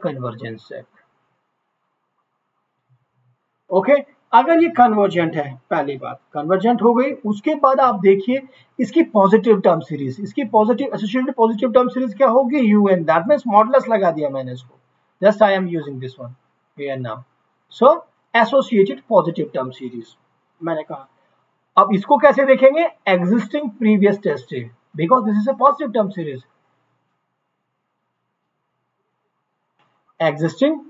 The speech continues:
test से हम इसको check करेंगे कि हमारे पास जो existing test है उससे इसका behavior क्या आ रहा है, ठीक है। So अगर ये भी convergent है, if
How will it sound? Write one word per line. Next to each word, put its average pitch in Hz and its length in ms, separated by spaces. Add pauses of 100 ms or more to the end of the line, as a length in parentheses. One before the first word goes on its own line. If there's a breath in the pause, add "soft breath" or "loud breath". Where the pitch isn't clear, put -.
(280)
test 143 320
से 180 120
हम 254 320
इसको 214 280 (200)
check 131 200 (100)
करेंगे 117 320 (200)
कि 254 60
हमारे 214 300
पास 214 160
जो 220 180
existing 190 480
test 175 320
है 269 100 (300)
उससे 240 200
इसका 214 220
behavior 185 340
क्या 170 240
आ 127 60
रहा 127 180
है, 127 80 (200)
ठीक 247 180
है। 285 80 (400 soft breath)
So 254 140 (300)
अगर 254 320
ये 175 220
भी 202 180
convergent 226 600
है, 226 80 (1800)
if 226 200